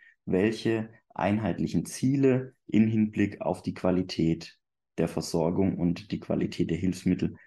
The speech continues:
kann man definieren? Zweiter Punkt, welche Qualitätskriterien sind aus der Perspektive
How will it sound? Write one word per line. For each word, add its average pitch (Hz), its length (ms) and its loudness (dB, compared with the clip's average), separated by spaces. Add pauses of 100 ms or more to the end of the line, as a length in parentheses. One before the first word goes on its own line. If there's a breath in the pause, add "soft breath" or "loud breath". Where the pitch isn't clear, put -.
(140)
kann 82 200 -2
man 82 320 0
definieren? 87 560 2 (640 loud breath)
Zweiter 113 340 4
Punkt, 226 460 0 (360)
welche 127 540 2
Qualitätskriterien 98 1300 0
sind 120 220 -2
aus - 200 -6
der - 100 -6
Perspektive 107 960 -4